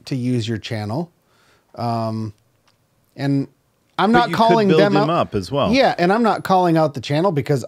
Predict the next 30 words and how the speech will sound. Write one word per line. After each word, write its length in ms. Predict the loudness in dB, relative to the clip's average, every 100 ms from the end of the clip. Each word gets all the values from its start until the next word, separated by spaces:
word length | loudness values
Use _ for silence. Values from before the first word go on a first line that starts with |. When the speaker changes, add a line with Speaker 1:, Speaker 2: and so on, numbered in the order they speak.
| -4
Speaker 1:
I 100 | -2
actually 320 | -2 -2 -4
am 100 | -2
not 260 | -4 -6 -6
trying 220 | -4 -4
to 140 | -6 -10 _ -4
do 160 | -2
the 140 | -2 -6
exact 400 | -4 -2 -2 0
opposite 420 | -2 -2 -10 -8
by 140 | -8
torpedoing 640 | -6 -6 -6 -6 -6 -6 -6
them 240 | -6 -6
for 140 | -10 -10
torpedoing 600 | -6 -8 -6 -6 -6 -8
<laughs> 0 |
someone 320 | -6 -6 -6 -12
else. 280 | -12 -12 -12 -12 _ _ -4
<laughs> 40 | -4 -4 -6 -4 -2 -2 -4 -6 -8 -4
Yeah, 220 | 2 4 4 4 2 0
I, 100 | 2 4
I 20 |
mean, 260 | 4 2 0 -8 -10 0
I 160 | 2
understand 640 | 4 2 2 2 2 2 0
the 60 |
boomerang 580 | 2 2 4 2 0 -2
happening 520 | 0 0 -2 -6 -6
right 200 | -6 -6
now. 280 | -8 -10